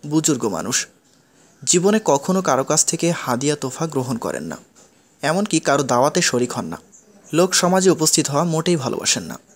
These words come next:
তিনি কাল বিলম্ব না করে ওই লোক দুটোর আবাসস্থলে উপস্থিত হলেন। তিনি দেখলেন, এই তো সেই দুজন যাদেরকে স্বপ্নে দেখানো হয়েছিল।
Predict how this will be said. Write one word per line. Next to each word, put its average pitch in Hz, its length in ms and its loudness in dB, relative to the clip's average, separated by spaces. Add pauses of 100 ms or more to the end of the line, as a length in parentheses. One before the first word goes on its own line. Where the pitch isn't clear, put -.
(500)
তিনি 160 140 2
কাল 139 280 2
বিলম্ব 127 320 0
না 120 140 0
করে 127 260 -2 (560)
ওই 151 100 4
লোক 156 200 4
দুটোর 170 260 2
আবাসস্থলে 127 560 2
উপস্থিত - 380 0
হলেন। - 180 -6 (280)
তিনি 131 160 2
দেখলেন, 131 360 -2 (580)
এই 175 120 2
তো 190 100 0
সেই 190 220 4
দুজন 120 300 -2 (320)
যাদেরকে 131 460 0
স্বপ্নে 147 340 -2
দেখানো 120 260 -6
হয়েছিল। 123 340 -4